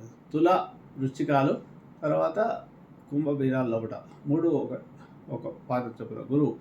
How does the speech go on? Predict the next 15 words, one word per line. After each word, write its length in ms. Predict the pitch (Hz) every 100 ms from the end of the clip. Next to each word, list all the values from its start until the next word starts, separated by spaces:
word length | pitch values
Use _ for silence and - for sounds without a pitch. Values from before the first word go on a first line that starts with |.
| - - - -
వీటికి 400 | 147 135 123 - - - - - - - - -
ఏ 200 | 156 180
పునర్వసు, 800 | 180 165 180 196 196 180 254 294 - -
విశాఖ, 520 | 127 165 160 175 233 269 - 147
పూర్వభాద్ర, 460 | 147 139 131 117
వీటికి 340 | 127 170 170 151
అధిపతి 340 | 156 175 185
గురువు 300 | 127 127 127
అవుతాడు. 320 | 117 104 98 - - - - - - - - -
చివరిది 520 | 190 214 208 180 - - -
పుష్యమి, 420 | 170 165 214 - - - -
శని 220 | 139 147
నక్షత్రాలు. 720 | 139 - 123 113 95 95 - - - - - - - - - - - - -
శని 140 | 180 202
నక్షత్రాలు, 600 | 214 214 196 185 180